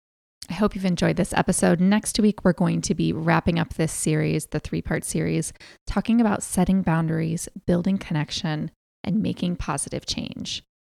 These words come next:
Speaking of making positive change, I am getting ready to open up enrollment for the Mental Unload, which is my renowned program on reducing mental clutter.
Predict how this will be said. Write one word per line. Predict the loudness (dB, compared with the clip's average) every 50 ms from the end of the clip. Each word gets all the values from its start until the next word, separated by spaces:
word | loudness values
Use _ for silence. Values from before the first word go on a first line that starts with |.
| _ _ _ _ -20 -20 -20 _ _ _ -16
Speaking | -4 0 0 4 4 6 6 6
of | 6
making | 6 4 4 4 2 0 2
positive | 2 0 0 0 2 0 0 -2
change, | -2 -2 -2 0 0 2 2 0 -2 -2 0
I | 0
am | 2 2 2 2
getting | 2 2 2 2 2
ready | 2 2 2 2 2
to | 0 -2 -4 -2
open | 0 0 0 2 2 2
up | 2 2 2
enrollment | 2 2 2 2 2 2 2 0 -2 -2
for | 0 2 2 2
the | 2 2 2 2
Mental | 2 2 2 0 0 0 0 0 2
Unload, | 0 0 0 0 2 2 2 2 2 2 0
which | 0 -2 -2 0
is | 0 2
my | 2 4 4 2
renowned | 2 2 2 2 2 2 2 2 2
program | 2 2 2 2 2 2 0 0 0 0
on | 0 -2 -2 -2
reducing | -4 -4 -4 -4 -4 -4 -2 -2 -2 -2 -2 -2 -4
mental | -4 -4 -4 -4 -4 -4 -4
clutter. | -4 -6 -6 -6 -6 -4 -6 -6 -6 -8